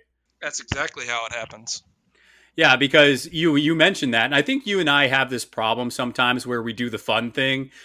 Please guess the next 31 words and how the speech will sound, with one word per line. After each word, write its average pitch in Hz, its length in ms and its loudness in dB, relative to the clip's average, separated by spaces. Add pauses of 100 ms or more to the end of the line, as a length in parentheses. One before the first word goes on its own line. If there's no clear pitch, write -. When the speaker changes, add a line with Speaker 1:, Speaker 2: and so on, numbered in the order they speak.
(140)
Speaker 2:
and 127 140 0
then 120 140 2
we're 117 140 -2
like, 117 300 0
"Oh, 131 260 4
this 120 220 -2
isn't 156 180 -2
gonna 131 160 0
win 131 200 0
me 120 120 -2
the 107 100 -4
game, 110 320 -2
but 117 120 -2
I'm 107 140 0
having 110 240 2
a 95 40 -10
lot 101 160 -2
of 92 80 -10
fun." 95 360 -8 (220)
Speaker 1:
It 143 120 -6
is 139 160 -6
definitely, 147 760 -2
uh, 123 420 2
sometimes 135 840 -4
very 131 320 -4
tempting 123 800 -8
to 127 120 -10
do 127 240 -10
the 117 120 -14
fun 135 340 -8
thing 131 460 -6